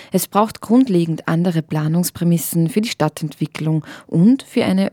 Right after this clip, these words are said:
ökologische und soziale Umgestaltung des urbanen wie ländlichen Raums.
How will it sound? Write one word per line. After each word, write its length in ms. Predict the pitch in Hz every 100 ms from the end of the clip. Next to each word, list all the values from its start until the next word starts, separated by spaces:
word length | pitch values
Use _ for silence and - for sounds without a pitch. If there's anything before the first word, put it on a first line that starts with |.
| -
ökologische 760 | 170 165 156 151 143 151 -
und 140 | - 147
soziale 480 | 151 - 151 151
Umgestaltung 680 | - 165 170 - 156 151 156
des 160 | 151 143
urbanen 580 | 156 151 151 156 156 151
wie 80 | 220
ländlichen 680 | 180 156 151 156 - 190
Raums. 720 | 220 156 156 156 151 - -